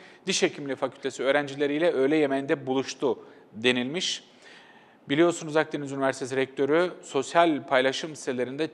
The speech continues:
çok aktiftir. Öğrencilerin her sorularına anında cevap verir ve biraz da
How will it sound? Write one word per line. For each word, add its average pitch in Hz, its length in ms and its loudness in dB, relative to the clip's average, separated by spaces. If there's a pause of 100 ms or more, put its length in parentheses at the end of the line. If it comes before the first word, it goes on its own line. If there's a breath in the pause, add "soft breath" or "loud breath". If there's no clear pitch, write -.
çok 185 260 2
aktiftir. 120 480 -4
Öğrencilerin 147 580 2
her 220 180 8
sorularına 175 480 2
anında 160 560 8 (360 loud breath)
cevap 135 340 8
verir 175 240 0
ve 131 280 0
biraz 143 360 8
da 165 260 6